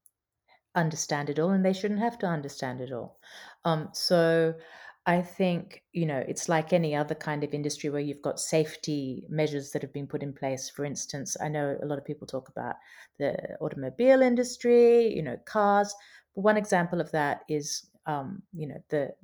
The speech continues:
the safety bags in cars that at a certain point they, they didn't exist, and then the industry came together and required it and certain things. They didn't stop driving,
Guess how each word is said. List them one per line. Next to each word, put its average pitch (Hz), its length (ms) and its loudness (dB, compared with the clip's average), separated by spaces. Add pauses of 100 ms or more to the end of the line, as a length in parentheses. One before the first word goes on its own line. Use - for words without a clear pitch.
the 151 80 -4
safety 165 380 2
bags 139 480 -2
in 139 140 -6
cars 135 500 -8
that 147 200 -2 (320)
at 175 120 -2
a 180 40 2
certain 196 360 4
point 175 340 -2 (540)
they, 156 260 6 (280)
they 151 100 2
didn't 156 280 0
exist, 262 560 4
and 160 180 0
then 139 380 -2
the 143 80 -6
industry 160 400 -2
came 147 200 -8
together 170 400 0
and 135 140 -6
required 160 480 2
it 156 140 -2
and 143 100 -6
certain 151 240 -4
things. 151 220 -8
They 185 80 2
didn't 226 260 0
stop - 420 -2
driving, 151 600 0